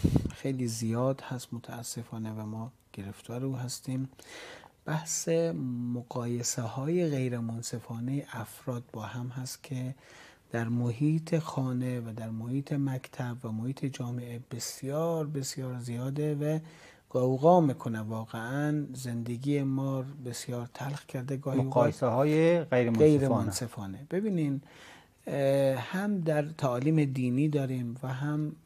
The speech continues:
Speaker 1: اه، علمای تربیت می‌گن که انسان‌ها، هر انسانی موجودی است منحصر به فرد.
Speaker 2: بله.
Speaker 1: انسان‌ها مثل عددها هستن. عدد، هیچ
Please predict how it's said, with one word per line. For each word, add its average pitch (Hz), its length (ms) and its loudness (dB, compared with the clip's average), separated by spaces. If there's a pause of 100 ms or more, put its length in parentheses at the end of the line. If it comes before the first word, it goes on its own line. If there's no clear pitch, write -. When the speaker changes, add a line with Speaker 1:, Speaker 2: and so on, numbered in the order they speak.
Speaker 1:
اه، 123 80 -8
علمای 120 600 -6
تربیت 127 520 -6
می‌گن 147 280 -2
که 147 260 -6
انسان‌ها، 131 580 -4
هر 143 260 -2
انسانی 139 520 -2
موجودی 143 640 0
است 151 240 -2
منحصر 127 540 -2
به 123 200 -4
فرد. 120 420 -6 (1080)
Speaker 2:
بله. 107 180 0 (800)
Speaker 1:
انسان‌ها 147 520 4
مثل 160 360 2 (180)
عددها 117 680 -2
هستن. 113 480 -8 (640)
عدد، 156 420 6 (560)
هیچ 208 300 2